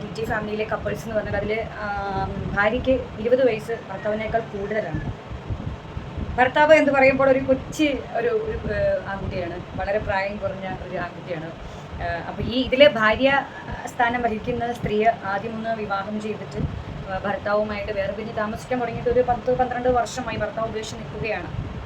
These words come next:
അപ്പൊ ഇതിലെ നമ്മുടെ ഹസ്ബൻഡ് ആയിട്ടുള്ള ഈ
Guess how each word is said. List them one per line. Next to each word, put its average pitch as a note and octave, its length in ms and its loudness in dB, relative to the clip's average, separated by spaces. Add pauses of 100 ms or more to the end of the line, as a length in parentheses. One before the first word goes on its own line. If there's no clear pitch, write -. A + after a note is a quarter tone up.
(260)
അപ്പൊ G#3+ 140 0 (640)
ഇതിലെ C4+ 240 10
നമ്മുടെ C#4 260 4 (260)
ഹസ്ബൻഡ് C4 460 6 (280)
ആയിട്ടുള്ള A#3+ 340 4 (140)
ഈ A#3+ 40 -4